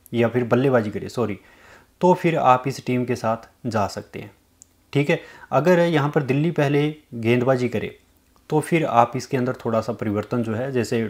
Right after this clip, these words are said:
टॉप ऑर्डर हमने केएल राव-, अ, क्विंटन डी कॉक को लिया है,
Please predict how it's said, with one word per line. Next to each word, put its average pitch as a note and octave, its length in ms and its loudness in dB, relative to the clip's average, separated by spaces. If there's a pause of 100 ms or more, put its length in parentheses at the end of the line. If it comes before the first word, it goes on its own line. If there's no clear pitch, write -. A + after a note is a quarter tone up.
टॉप B2 240 2
ऑर्डर A2+ 180 -2
हमने A2+ 260 -2
केएल A2 260 -4
राव-, G#2 220 -2
अ, - 100 -14 (500)
क्विंटन B2 320 0
डी A#2 100 2
कॉक B2 260 0
को C3+ 100 0
लिया A#2+ 240 2
है, A2 180 -4